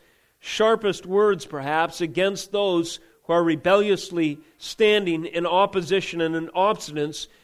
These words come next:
to his kingdom. And they are the Pharisees and all they represent. So glory versus Jerusalem, and the conclusion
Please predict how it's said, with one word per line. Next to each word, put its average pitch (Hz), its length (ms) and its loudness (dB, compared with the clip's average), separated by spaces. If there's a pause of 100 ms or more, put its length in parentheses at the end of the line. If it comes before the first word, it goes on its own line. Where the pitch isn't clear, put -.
(120)
to 165 120 2
his 151 240 -4
kingdom. 151 540 -4 (480)
And 151 140 -8
they 180 340 4
are 160 180 2
the 160 120 -2
Pharisees 175 680 2
and 165 100 -6
all 165 240 0
they 160 160 2
represent. 143 720 -4 (460)
So 196 200 0
glory 202 460 4
versus 190 480 -2
Jerusalem, 170 720 0
and 151 100 -4
the 156 60 -4
conclusion 175 920 -2